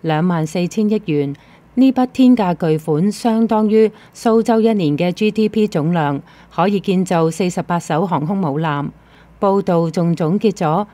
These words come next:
恒大有四類債權人，第一類係各大小銀行，恒大欠咗兩萬四千億債務，大部分都係銀行貸款，而呢部分貸款如果恒大還唔到，噉就會撥去壞賬，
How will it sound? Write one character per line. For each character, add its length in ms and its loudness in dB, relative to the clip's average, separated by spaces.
恒 320 -2
大 180 -2
有 260 0
四 180 -4
類 240 0
債 260 -2
權 220 0
人， 320 0
第 120 0
一 100 2
類 260 0
係 300 -2
各 160 0
大 260 -2
小 160 -4
銀 300 2
行， 320 -4
恒 240 -2
大 200 0
欠 320 -4
咗 200 0
兩 240 -2
萬 160 -2
四 180 -2
千 180 2
億 120 2
債 280 -2
務， 320 -2
大 160 0
部 160 -2
分 220 -2
都 120 2
係 160 2
銀 200 0
行 180 -2
貸 220 -2
款， 360 -2
而 60 -2
呢 360 4
部 180 0
分 180 -2
貸 220 -2
款 340 0
如 160 -2
果 240 0
恒 240 -2
大 240 -2
還 220 -6
唔 80 -4
到， 320 -2
噉 240 0
就 120 0
會 140 -2
撥 160 -4
去 80 -12
壞 380 -2
賬， 360 -2